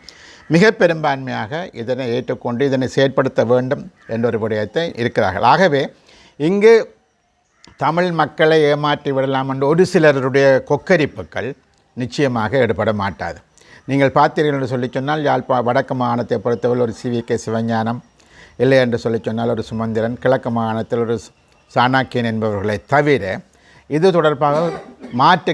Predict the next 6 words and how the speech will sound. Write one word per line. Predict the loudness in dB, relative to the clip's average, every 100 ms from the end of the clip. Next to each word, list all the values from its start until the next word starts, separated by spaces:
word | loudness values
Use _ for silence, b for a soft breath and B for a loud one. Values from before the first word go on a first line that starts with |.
| -2
கருத்துக்களை | -4 -2 -6 -2 -2 0
கொண்டவர்களை | -2 -2 0 0 0 -2 0
நாங்கள் | -2 -2 -6
நிச்சயமாக | -6 -6 -4 -4 -6 -8 _ _ -6
பார்க்க | -6 -4 -4
முடியாது. | -2 -2 -2